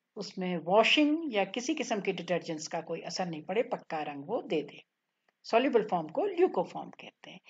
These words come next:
ये नाम जो आया है वेट डाइज, वो आया यूरोप से, क्योंकि यूरोप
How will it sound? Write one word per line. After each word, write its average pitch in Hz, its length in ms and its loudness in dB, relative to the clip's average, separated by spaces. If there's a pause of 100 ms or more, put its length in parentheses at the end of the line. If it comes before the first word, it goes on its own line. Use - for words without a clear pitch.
(340)
ये 294 100 6
नाम 269 340 10
जो 339 160 6
आया 240 280 10
है 240 180 12
वेट 220 260 12
डाइज, 208 440 4
वो 220 80 4
आया 208 260 10
यूरोप 185 360 6
से, - 280 -8 (480)
क्योंकि 285 340 2
यूरोप 247 240 10